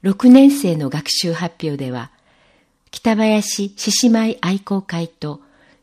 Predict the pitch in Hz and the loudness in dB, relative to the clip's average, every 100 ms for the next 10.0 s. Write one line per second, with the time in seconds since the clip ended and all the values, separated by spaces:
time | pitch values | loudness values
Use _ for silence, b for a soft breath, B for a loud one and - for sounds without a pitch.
0 | - 180 190 - 185 180 - 147 143 156 | -2 0 0 0 -4 -6 -4 -4 -4 -4
1 | 170 170 - 196 226 - 127 101 - _ | -4 -4 -4 -6 -6 -8 -10 -10 -18 _
2 | _ _ _ _ _ _ _ _ _ _ | _ _ _ _ _ _ _ _ _ _
3 | _ _ - 196 190 170 175 b b b | _ _ -4 0 0 0 -4 b b b
4 | 185 220 233 233 254 254 - 196 170 156 | 2 2 4 2 0 -6 -4 -2 -2 -4
5 | 143 127 - b b b b - 202 208 | -12 -14 -18 b b b b -6 0 2
6 | 208 202 170 156 151 151 b b - 185 | 0 -2 -8 -8 -8 -10 b b -6 -4
7 | 233 214 208 185 190 - 226 254 254 254 | 0 0 0 -4 -8 -6 -2 -2 -2 0
8 | 269 233 160 165 - 135 123 - _ 139 | 2 2 -2 -4 -4 -6 -6 -10 _ -4
9 | 156 190 196 _ 226 196 156 139 - - | -2 -4 -6 _ -2 -2 -4 -8 -14 -18